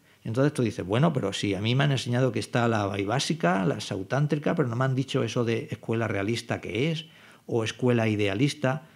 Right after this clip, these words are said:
y todo eso tiene t-, una explicación. De hecho, se dice que la escuela vaibhásica y sautántrica son escuelas realistas porque ellos, en sus postulados, siempre piensan que en el fenómeno,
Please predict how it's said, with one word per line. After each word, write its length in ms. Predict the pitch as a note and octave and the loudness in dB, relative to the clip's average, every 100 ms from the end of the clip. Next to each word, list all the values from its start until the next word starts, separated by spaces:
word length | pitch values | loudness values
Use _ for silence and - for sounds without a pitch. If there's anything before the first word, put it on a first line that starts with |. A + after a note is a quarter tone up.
| - - - | -20 -20 -4
y 380 | C3+ C3 D#3+ - - - | 0 0 -2 -12 -6 4
todo 200 | D#3 F3 | 6 8
eso 180 | F3+ | 6
tiene 240 | E3 E3 F3 | 6 6 6
t-, 180 | E3 - | 2 -2
una 180 | C#3+ D3+ | 2 4
explicación. 720 | D#3 B2 A#2 G2+ - G#2 F#2 - _ - - - | 2 -2 -6 -6 -2 -2 -2 -10 _ -20 -20 0
De 200 | C3 E3+ | 4 4
hecho, 220 | E3+ F3+ | 4 2
se 160 | - | 4
dice 480 | B2+ D3 - C#3+ D#3+ - - - | 4 4 4 2 2 -6 -20 0
que 100 | B2 | 0
la 80 | |
escuela 360 | A#2 D#3+ D#3 B2 | 2 4 6 6
vaibhásica 920 | A2+ A2+ A#2 D#3+ D#3+ C3+ - G2+ - - | 4 2 4 2 0 -2 -2 -2 -4 -8
y 80 | C3+ | -4
sautántrica 760 | - C3 B2+ D#3 D#3 C3+ D3 D3+ | 0 0 2 2 2 0 2 2
son 220 | D#3 D#3 | 4 4
escuelas 400 | C#3+ D#3 D3 A#2 | 4 6 6 4
realistas 840 | A#2 A#2 A#2 D#3+ D#3+ - C#3+ D#3 - - - - | 4 4 6 4 4 2 2 2 -6 -20 -20 -8
porque 340 | - A#2+ A#2+ C#3 | -6 0 4 6
ellos, 380 | D#3+ D#3+ D#3+ D#3+ - _ _ _ _ - - - - | 8 8 6 -2 -16 _ _ _ _ -20 -20 -8 0
en 140 | C3 | 2
sus 180 | C#3+ A2+ | 2 2
postulados, 760 | A#2+ G#2+ B2+ B2 D3 D3 D#3 D#3 - - | 0 0 2 6 8 8 4 -2 -18 -10
siempre 500 | - D#3+ D#3+ D#3+ D3 | 0 6 6 8 6
piensan 680 | C#3+ D3 D3+ C#3+ C#3+ C#3+ D3 - - _ | 6 6 6 4 2 0 -2 -10 -20 _
que 200 | - B2 | 0 2
en 80 | A#2 | 2
el 120 | A#2 | 0
fenómeno, 680 | G#2 A2 B2+ C#3+ C3 C#3 E3 | -2 0 2 4 4 0 -2